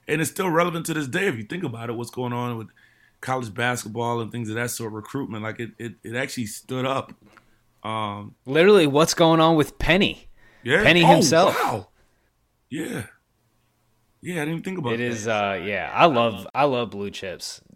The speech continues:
Speaker 2: Uh, covered that, I think, episode fifteen or sixteen. So if, uh, if you haven't listened to that one, folks, go check that one out.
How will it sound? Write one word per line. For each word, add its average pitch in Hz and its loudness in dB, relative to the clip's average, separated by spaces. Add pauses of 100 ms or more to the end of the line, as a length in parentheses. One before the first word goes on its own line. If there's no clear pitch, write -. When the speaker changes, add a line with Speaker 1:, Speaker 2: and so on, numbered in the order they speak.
(120)
Speaker 2:
Uh, 95 -6 (180)
covered 131 -4
that, 123 0
I 113 -2
think, 127 -6
episode 113 -6
fifteen 123 -6
or 95 -6
sixteen. 117 -8 (580)
So 95 -6
if, 87 -12
uh, 87 -4
if - -16
you 90 -12
haven't 117 -4
listened 110 -8
to 101 -4
that 104 -2
one, 107 -8
folks, 107 -6
go 95 -6
check 107 -6
that 101 -2
one 101 -6
out. 101 -6